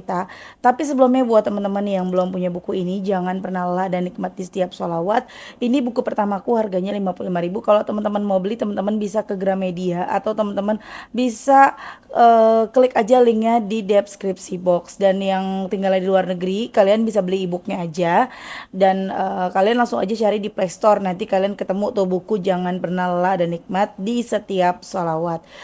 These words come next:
Yang punya testimoni sholawat, silakan kirimkan testimoni teman-teman ke email aku, meliza dot arnelia at gmail dot com.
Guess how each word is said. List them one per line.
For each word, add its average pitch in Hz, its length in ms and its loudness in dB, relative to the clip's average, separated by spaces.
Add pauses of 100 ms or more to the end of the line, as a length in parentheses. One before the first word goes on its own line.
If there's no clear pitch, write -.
(140)
Yang 277 240 2
punya 269 160 4
testimoni 247 400 0
sholawat, 220 400 6
silakan 233 400 -2
kirimkan 220 400 0
testimoni 233 640 0
teman-teman 190 640 -2 (320)
ke - 160 6
email 214 320 0
aku, 190 240 0
meliza 208 480 2
dot 196 160 -2
arnelia 185 640 -2
at 185 240 -2
gmail 180 640 -4
dot 180 320 -4
com. 170 480 -2